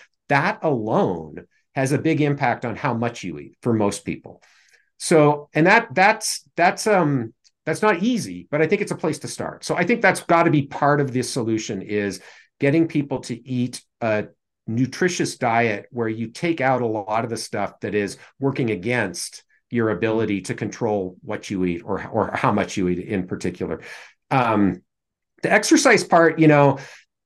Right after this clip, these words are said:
again, I think it's gonna be somewhat individual. My personal belief is, particularly for people, I mean, I think this is probably true throughout all, all, all phases of life, but particularly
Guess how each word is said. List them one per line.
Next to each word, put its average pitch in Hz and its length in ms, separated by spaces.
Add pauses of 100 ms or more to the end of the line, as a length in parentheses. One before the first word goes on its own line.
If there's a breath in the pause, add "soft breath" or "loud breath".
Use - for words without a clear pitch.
(140)
again, 180 380
I 175 40
think 226 140
it's 226 80
gonna 233 180
be - 140
somewhat 180 380
individual. 143 560
My 170 240
personal 170 520
belief 139 600
is, 120 420
particularly 226 500
for 175 120
people, 139 360
I 143 40
mean, 151 100
I 151 60
think 214 100
this 180 160
is 135 60
probably 131 260
true 123 460
throughout 120 360
all, 120 220
all, 120 500
all 117 320 (140)
phases 117 340
of 104 120
life, 95 260
but - 140
particularly 135 1000